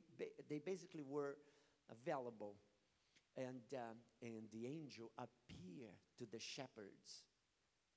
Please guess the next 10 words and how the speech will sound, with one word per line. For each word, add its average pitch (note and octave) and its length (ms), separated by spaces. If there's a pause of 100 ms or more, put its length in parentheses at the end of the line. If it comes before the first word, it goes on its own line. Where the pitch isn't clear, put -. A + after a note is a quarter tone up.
(380)
I B2 100
believe B2+ 420
because B2+ 340
they B2+ 100
were A2+ 140
not G#2 200
busy, F#2+ 460 (680)
they C3 80
were B2 220
available. G2+ 640